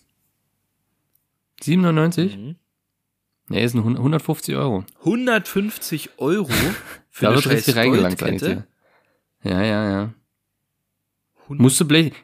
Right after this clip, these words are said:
Speaker 1: Guido, musst du blechen, ist aber auch richtig.
Speaker 2: Da kaufe ich mir lieber die D V D, ganz ehrlich.
Speaker 1: Ja, hast du mehr davon, ne? Hast, hast, hast, da hast du ja den Blick. Das muss man ja auch einfach mal sagen.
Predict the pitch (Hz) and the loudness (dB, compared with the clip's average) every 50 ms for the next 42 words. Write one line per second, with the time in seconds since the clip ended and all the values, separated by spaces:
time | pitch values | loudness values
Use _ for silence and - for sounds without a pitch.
0 | _ - 117 117 117 110 113 117 - 110 107 104 107 110 117 101 104 120 110 104 | _ 0 2 4 6 6 6 4 2 0 0 2 2 2 2 0 0 0 0 2
1 | 92 90 92 92 - - - - - - _ _ _ _ _ _ _ _ _ _ | 0 0 -2 -6 -6 -8 -12 -12 -14 -18 _ _ _ _ _ _ _ _ _ _
2 | _ _ _ _ _ _ _ _ _ _ _ _ _ _ _ _ _ _ _ _ | _ _ _ _ _ _ _ _ _ _ _ _ _ _ _ _ _ _ _ _
3 | _ _ _ _ _ _ _ _ _ _ _ _ _ _ _ _ _ _ _ _ | _ _ _ _ _ _ _ _ _ _ _ _ _ _ _ _ _ _ _ _
4 | _ _ _ _ - 123 117 - 107 101 104 98 98 95 98 - 98 95 104 - | _ _ _ _ -10 -8 -4 -4 -2 -2 -2 -4 -4 -4 -6 -6 -8 -8 -8 -8
5 | - - - 107 101 104 98 - 98 95 - - 98 - - - - - _ _ | -8 -6 -6 -6 -6 -6 -6 -6 -8 -10 -10 -10 -12 -12 -14 -16 -20 -20 _ _
6 | _ _ _ _ _ _ _ _ _ _ _ _ _ _ - 214 131 113 110 - | _ _ _ _ _ _ _ _ _ _ _ _ _ _ -6 -2 0 2 0 0
7 | - _ _ _ _ - 120 - - 139 135 117 95 87 - 95 90 90 101 131 | -2 _ _ _ _ -6 -4 0 2 2 4 4 2 2 0 -2 0 0 0 0
8 | 139 - - - 107 117 - - - 107 98 - - 104 104 104 - - - 95 | -2 -4 -2 -2 -2 0 0 -2 -2 -4 -4 -2 0 0 0 0 0 0 0 0
9 | 90 110 143 143 - - 160 127 113 110 104 104 101 131 156 180 - - - _ | 2 2 0 0 2 4 4 4 6 4 4 2 2 0 -2 -2 -4 -8 -18 _
10 | _ _ _ _ _ _ _ _ _ - - 113 117 120 131 117 110 107 110 98 | _ _ _ _ _ _ _ _ _ -6 -2 0 2 4 4 4 4 2 0 0
11 | 104 110 104 98 92 92 95 113 135 131 95 90 | -2 -2 -2 -2 -2 -2 -4 -4 -4 -4 -6 -8